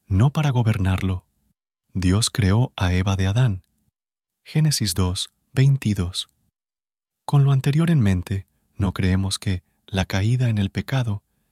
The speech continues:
haya sido la causa por la que Dios le haya concedido al hombre el liderazgo sobre la mujer. Recordemos que todo lo que Dios había hecho en six días no fue solo bueno,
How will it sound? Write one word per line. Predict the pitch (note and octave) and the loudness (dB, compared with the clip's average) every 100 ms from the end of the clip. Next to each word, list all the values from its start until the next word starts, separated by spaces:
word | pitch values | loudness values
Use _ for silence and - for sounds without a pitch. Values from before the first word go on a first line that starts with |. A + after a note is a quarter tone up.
| _ _ - | _ _ -6
haya | C#3+ D3+ | -4 -2
sido | C#3+ D3 C#3 | -4 -2 -2
la | A#2+ | -2
causa | - B2+ B2+ - | -2 -4 -2 -6
por | - G2 | -6 -4
la | F2+ | -4
que | - G2+ | -4 -2
Dios | A#2 A#2 - _ _ _ _ | -2 -2 -6 _ _ _ _
le | - F2+ | -4 -2
haya | F2+ G2+ | 0 -2
concedido | - G2 - G2 A2 A2 | -2 -4 -2 -2 -2 -2
al | G#2 | -2
hombre | B2+ B2+ G#2 G#2+ _ _ _ _ | 0 -2 -4 -8 _ _ _ _
el | - F2+ | -2 0
liderazgo | F2 F2+ F#2+ C3 C3 B2+ | 2 0 0 -2 -2 -4
sobre | B2+ B2 A#2+ A#2+ | -2 -4 -2 -2
la | A#2+ | -2
mujer. | B2 A2+ G2 F2+ _ _ _ _ _ _ _ _ _ _ - | -2 -4 -6 -10 _ _ _ _ _ _ _ _ _ _ -10
Recordemos | G#2+ A2 - A#2 C#3 D3 C#3 | -4 -2 -2 -2 0 0 -4
que | - G#2+ | -4 -6
todo | - D#3+ E3 | -6 -6 -4
lo | E3+ D3 | -4 -4
que | G#2+ | -4
Dios | G#2 B2 - | -2 -2 -2
había | G#2 G#2+ G#2+ G#2 | -4 -4 -4 -2
hecho | G#2+ - G2+ | -4 -4 -4
en | F#2+ | -4
six | - A#2 - | -4 -6 -4
días | C#3 C3+ A#2 - _ _ _ _ | -2 -2 -4 -8 _ _ _ _
no | - G2 | -2 -2
fue | - G2 | -2 -4
solo | - A#2+ A#2 | -2 -2 -2
bueno, | A#2+ C3 G#2 F#2 | -2 -2 -2 -6